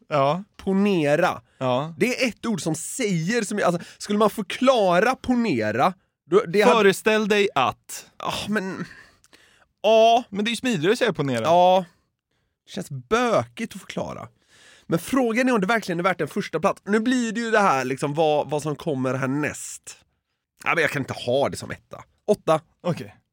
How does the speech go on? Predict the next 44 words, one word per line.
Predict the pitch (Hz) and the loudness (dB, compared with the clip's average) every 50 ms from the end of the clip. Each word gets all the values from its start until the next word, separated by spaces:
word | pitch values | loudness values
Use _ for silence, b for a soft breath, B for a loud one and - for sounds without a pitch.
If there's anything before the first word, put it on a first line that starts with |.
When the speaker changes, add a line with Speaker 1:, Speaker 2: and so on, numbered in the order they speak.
| _ _ - | _ _ -2
Speaker 2:
Men | 165 | -2
det | 202 | -2
är | |
ett | 170 170 180 | 0 2 2
väldigt | 226 202 185 185 185 | 2 2 2 0 2
bra, | 165 170 175 196 | 2 4 4 4
är | |
det, | 196 196 - | 4 2 2
är | 208 | 4
det | 208 | 4
värt | 202 208 196 175 - | 4 4 2 2 0
en | 180 165 | 0 0
högre | 156 151 127 120 110 | 0 0 -2 -2 -4
placering? | 120 117 113 120 101 101 104 87 98 | -6 -6 -6 -6 -6 -6 -6 -6 -6
Det | 135 | -4
vill | 139 123 | -4 -4
jag | 110 101 | -4 -4
säga. | 120 92 78 - - | -6 -8 -10 -8 -4
Speaker 1:
Ja. | 127 127 139 156 160 160 | -2 0 0 0 -2 -4
Speaker 2:
Okej, | - 156 156 - 131 101 | -4 -4 -2 -2 -2 -2
vad | 135 160 151 | 0 0 0
är | 147 | 0
ettan? | 139 123 - - 95 90 B B B B | -2 -4 -8 -12 -14 -14 B B B B
Fan | - 285 330 359 349 240 | 0 2 4 4 4 4
att | 175 170 | 2 0
man | 175 202 214 | 0 2 2
alltid | 202 185 - 165 160 | 2 2 2 2 2
hamnar | 170 160 143 127 127 123 | 2 2 0 0 0 0
här. | 131 127 120 | 0 2 2
Det | 196 | 2
är | 254 | 0
alltid | 277 - - | 0 0 0
ettan | 262 - - - 190 175 | -2 -2 -2 -2 0 0
eller | 175 165 151 | 0 0 0
tian | - 185 175 139 131 123 123 | -2 -4 -2 -2 -2 -2 -2
kvar. | - 135 117 120 | 0 0 0 2
Det | 139 | 4
är | - | 4
Speaker 1:
Ja. | 151 | 4
Speaker 2:
sånt | 170 220 | 4 2
jävla | 247 214 190 | 2 0 2
nybrömismisstag. | 185 208 240 233 190 151 170 165 151 147 - 175 165 | 2 2 0 0 0 0 0 -2 -2 -2 -2 -2 0
Man | 185 233 220 | 0 0 2
går | 247 262 | 0 0